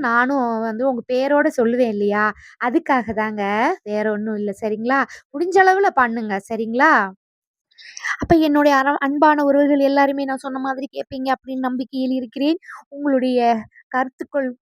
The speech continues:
கூட சேர்ந்து உங்கள் பெயரையும், அ, அன்பாக குறிப்பிட்டு செல்லவும்.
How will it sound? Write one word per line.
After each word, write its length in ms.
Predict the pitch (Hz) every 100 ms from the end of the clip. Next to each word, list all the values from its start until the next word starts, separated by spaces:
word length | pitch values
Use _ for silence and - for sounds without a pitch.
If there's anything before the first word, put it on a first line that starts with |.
| -
கூட 280 | 269 311 339
சேர்ந்து 340 | - 240 247 339
உங்கள் 240 | 240 214
பெயரையும், 540 | - 240 302 311 302 339 _ - _
அ, 60 | 185 196 202 -
அன்பாக 460 | 262 269 240 247
குறிப்பிட்டு 440 | 262 294 - 214 311
செல்லவும். 480 | 240 208 196 190